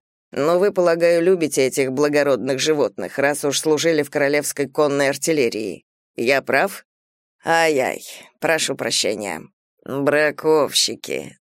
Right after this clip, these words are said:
да-да. Кажется, их так называли из-за мошенничества с повторной отправкой якобы бракованного товара.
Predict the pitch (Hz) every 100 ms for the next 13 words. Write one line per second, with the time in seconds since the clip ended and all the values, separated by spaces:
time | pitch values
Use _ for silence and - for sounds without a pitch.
0 | _ 117 139 143 156 127 117 92 - _
1 | _ _ _ _ _ _ _ 156 190 226
2 | 220 196 196 202 190 190 180 180 165 175
3 | 185 202 185 170 160 156 175 170 160 180
4 | 175 160 165 147 160 160 - 160 - 165
5 | 156 151 147 - 160 170 165 151 151 151
6 | 151 143 139 143 160 151 165 151 156 147
7 | 156 170 165 127 80 67